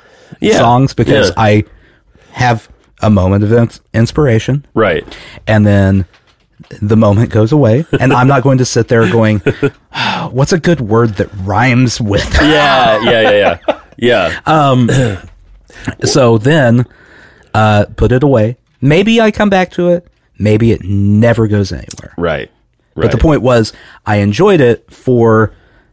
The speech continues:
Speaker 2: the twenty minutes I had the idea.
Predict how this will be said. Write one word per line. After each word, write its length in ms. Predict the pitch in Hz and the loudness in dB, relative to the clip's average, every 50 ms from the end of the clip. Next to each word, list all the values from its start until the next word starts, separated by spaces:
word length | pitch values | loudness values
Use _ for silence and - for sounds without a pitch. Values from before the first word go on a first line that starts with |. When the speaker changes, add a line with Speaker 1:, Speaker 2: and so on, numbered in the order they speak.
| _ _ _ | _ _ _
Speaker 2:
the 280 | 98 104 110 107 98 - - _ _ _ - | -4 0 0 2 0 0 -4 _ _ _ -8
twenty 340 | - - 139 127 127 117 | -4 -2 0 0 2 2
minutes 520 | 113 110 104 101 101 95 - - - - - - - _ _ _ _ _ _ _ _ _ - _ - | 2 2 2 2 0 0 -4 -8 -12 -12 -14 -16 -20 _ _ _ _ _ _ _ _ _ -20 _ -4
I 80 | 104 98 | -2 0
had 180 | 104 104 92 | 0 0 0
the 120 | 95 98 92 | 0 -2 -2
idea. 480 | 90 92 110 143 147 139 139 135 131 | -2 0 0 2 2 2 2 2 -2